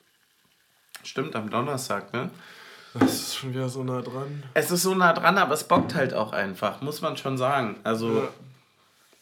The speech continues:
Speaker 2: Oh, definitiv.
Speaker 1: es ist halt trotzdem einfach wirklich permanent irgendwie richtig geil, Unioner zu sein.
Speaker 2: Ja, da ist lustig, das hat auch, ähm, äh, einer bei uns im, ähm, am Tisch gesagt,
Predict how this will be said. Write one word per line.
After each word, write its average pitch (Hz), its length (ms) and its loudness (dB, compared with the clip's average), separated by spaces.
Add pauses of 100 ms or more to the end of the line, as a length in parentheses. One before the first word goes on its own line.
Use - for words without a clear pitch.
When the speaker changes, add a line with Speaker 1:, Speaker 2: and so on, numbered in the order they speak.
(440)
Speaker 2:
Oh, 151 160 -2
definitiv. 113 180 -2
Speaker 1:
es 139 160 4
ist 165 120 2
halt 156 200 8
trotzdem 170 360 4
einfach 156 360 2
wirklich 131 280 -8
permanent 165 520 0
irgendwie 156 320 -4
richtig 143 400 -6
geil, 151 160 2
Unioner 160 480 0
zu - 160 -8
sein. 101 420 -8 (360)
Speaker 2:
Ja, 151 180 6
da 190 180 6 (960)
ist - 180 -8
lustig, 165 360 -6
das - 280 -10
hat - 240 -12
auch, 151 380 -2
ähm, 147 440 -2 (1800)
äh, 143 80 -8
einer 139 420 2
bei 139 120 -2
uns 151 180 -4
im, 151 340 -8
ähm, 143 420 -4
am 127 120 -6
Tisch 170 220 -4
gesagt, 147 680 -2